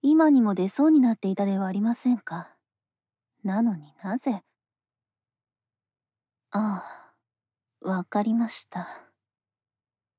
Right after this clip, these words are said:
なるほど、そういうことですね。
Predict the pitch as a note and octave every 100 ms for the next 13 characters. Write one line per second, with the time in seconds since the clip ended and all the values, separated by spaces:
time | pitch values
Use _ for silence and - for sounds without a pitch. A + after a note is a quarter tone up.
0 | _ _ _ _ - A#3 G#3+ G3 G#3 A#3
1 | - - _ _ _ _ - G#3 G#3+ G#3+
2 | G#3 G#3 G#3 F3 - - A#3+ -